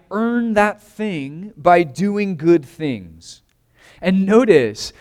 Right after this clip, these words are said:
uh, that all of those assumptions are almost universal across the entire non-Christian world. Worldwide, throughout history, aside from followers of Jesus, this is what the rest of the world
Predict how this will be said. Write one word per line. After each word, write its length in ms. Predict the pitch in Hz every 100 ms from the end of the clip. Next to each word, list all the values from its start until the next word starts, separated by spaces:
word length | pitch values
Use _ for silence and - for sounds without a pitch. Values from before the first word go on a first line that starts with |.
| _
uh, 240 | 185 190 190
that 300 | 196 - -
all 380 | 214 233 269 262
of 160 | 180
those 240 | 214 220 185
assumptions 680 | 180 196 196 - 143 139
are 220 | - 180
almost 500 | 180 208 240 240 190 151
universal 1500 | 175 185 233 262 247 160 160 214 220 - 120 95 110 165 _ _ _ _
across 500 | 175 - 202 190 -
the 120 | 190
entire 960 | 180 156 - 170 190 196 214 208 208 165
non-Christian 840 | 165 170 180 175 - 165 - 139
world. 360 | 123 113 78 _ _ _ _ _ _ _ _ _ _ _ _ _ _ _
Worldwide, 920 | 127 143 196 208 139 151 139 98 80 _ _
throughout 260 | 127 143
history, 340 | 139 120 104 92 -
aside 280 | 147 170 190
from 120 | 180
followers 640 | - 196 220 226 160 120
of 60 | 113
Jesus, 500 | 101 92 82 87 - _ _ -
this 120 | 202
is 200 | 254 -
what 120 | 202
the 100 | 180
rest 420 | 139 143 220 -
of 60 | 233
the 80 | 151
world 500 | 110 90 82 117